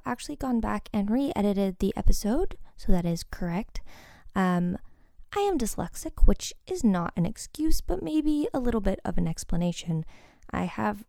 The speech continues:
read her name so many times. I've read articles on her, took a class about her, watched a documentary on her, but in my mind,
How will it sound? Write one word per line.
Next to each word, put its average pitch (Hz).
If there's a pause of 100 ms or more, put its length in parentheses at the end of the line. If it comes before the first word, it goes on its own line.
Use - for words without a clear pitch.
(100)
read 254
her 202
name 175 (760)
so -
many 185
times. 175
I've 170 (360)
read -
articles 302
on 269
her, 240 (400)
took -
a -
class 302
about 220
her, 220 (400)
watched -
a -
documentary 277
on 262
her, 247 (440)
but 359
in 370
my 320
mind, 185